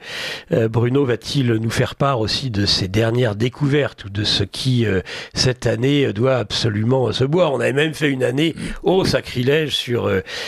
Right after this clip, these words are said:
le rosé, qui n'est pas un sacrilège, parce qu'on y boit, entre autres, dans la cave de Philovino, d'excellents rosés, car ça existe, les bons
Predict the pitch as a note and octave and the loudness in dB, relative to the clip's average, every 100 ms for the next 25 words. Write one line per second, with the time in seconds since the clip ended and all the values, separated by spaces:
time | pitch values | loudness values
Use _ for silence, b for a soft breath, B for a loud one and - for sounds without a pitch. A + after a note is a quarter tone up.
0 | B A2+ A#2+ A2+ C#3+ E3+ C#3+ E3 C3+ G2 | B 0 2 2 2 2 2 2 2 0
1 | - - G2+ G2+ F#3+ D#3 B2+ G#2+ - D3+ | -4 -4 -2 0 2 2 0 -2 -2 0
2 | D#3+ C3+ G#2 G2+ F#2+ - G2 F#2+ F#2+ A#2 | 2 0 -2 -6 -6 -4 -4 -2 0 2
3 | C3 B2 F#2 - A2+ A2 F#2 F2+ F2 F2+ | 2 0 -4 -4 -2 -2 -4 -4 -4 -4
4 | A#2 A2 F2+ F#2+ - F#2 F2+ F#2 C3 C3+ | -2 -2 -2 -6 -6 -4 -4 -2 -2 -2
5 | B B B B C#3 G#3+ - - D#3 F#3 | B B B B 0 0 0 0 2 2
6 | C#3+ C3+ B2 F#3 G#3 A#2 - D#3 A#2+ G2+ | 2 2 2 0 0 -2 0 0 -2 -6
7 | C#3 - - - F#2 G#2 A2+ | -6 -6 -8 -8 -2 0 0